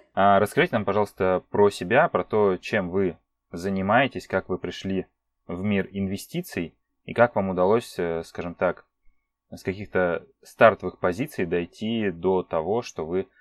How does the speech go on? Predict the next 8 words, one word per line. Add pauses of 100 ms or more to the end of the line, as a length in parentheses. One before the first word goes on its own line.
(180)
сами
представляете,
э,
себя,
скажем
так,
эксперта,
который